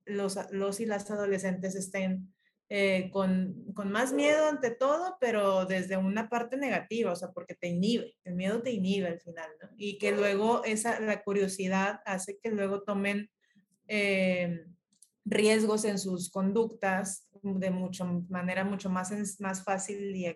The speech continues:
y directa que cuando les hablaste con la verdad y con la información que pudieron prepararse. Entonces, de eso en la unesco, en la onu, se van a encontrar un montón de información, o sea, no dejen que les engañen también con información falsa,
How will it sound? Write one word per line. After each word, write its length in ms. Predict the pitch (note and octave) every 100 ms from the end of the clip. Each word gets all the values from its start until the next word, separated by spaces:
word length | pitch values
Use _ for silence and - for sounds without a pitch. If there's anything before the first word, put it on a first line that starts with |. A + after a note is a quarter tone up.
| -
y 440 | F3 E3 D#3+ D#3+ E3
directa 520 | F3 F#3 F#3 - G#3+
que 220 | G#3 F#3+
cuando 280 | F#3+ F#3 F3
les 220 | D#3 D#3+
hablaste 580 | D#3+ D#3 D#3+ D#3+ - G3
con 120 | G3+ G#3
la 80 |
verdad 300 | G3 F3+ E3+ E3+
y 100 | F3
con 120 | G3+
la 60 | G3
información 520 | F#3 F3 D#3+ - -
que 80 | -
pudieron 360 | - E3+ E3
prepararse. 680 | - - - - E3 - - _ _ - - - _
Entonces, 240 | F#3+ G3 F#3
de 120 | G3+
eso 360 | F#3+ A3 A#3 -
en 140 | G3
la 100 | F3+
unesco, 580 | E3+ E3+ F#3+ G#3+ - G#3+
en 80 | G3
la 160 | F3 E3+
onu, 340 | F#3+ G#3 G#3+
se 100 | G3
van 160 | F#3 F#3
a 40 |
encontrar 360 | G3+ G3+ G3 G3
un 60 |
montón 320 | G#3 G3 G3
de 60 | G3
información, 540 | G3+ G#3 F#3+ F3 G3
o 60 | G3
sea, 100 | F#3+
no 180 | F#3 F#3+
dejen 300 | G3 G3 G3
que 80 | G#3
les 200 | G3+ G3
engañen 440 | F3+ F3 F3+ F#3
también 300 | G3 F#3+ F#3
con 120 | F#3+
información 640 | F#3+ F#3 F#3 F3+ F3 F#3 F#3
falsa, 520 | G#3 G#3 G3+ F3+ F3